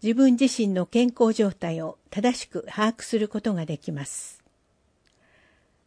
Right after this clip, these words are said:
生活習慣病の発症などを防ぐことで、健康な状態を維持し、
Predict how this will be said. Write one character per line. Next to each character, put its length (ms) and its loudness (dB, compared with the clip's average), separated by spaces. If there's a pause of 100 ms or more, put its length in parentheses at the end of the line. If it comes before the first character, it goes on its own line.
(140)
生 220 4
活 260 0
習 140 2
慣 320 0
病 180 0
の 120 0
発 260 -2
症 180 4
な 160 2
ど 160 2
を 60 -2
防 220 2
ぐ 120 -2
こ 140 -6
と 140 -6
で、 180 -10 (560)
健 260 2
康 200 2
な 180 0
状 220 2
態 280 0
を 140 -2
維 160 -2
持 160 -2
し、 280 -12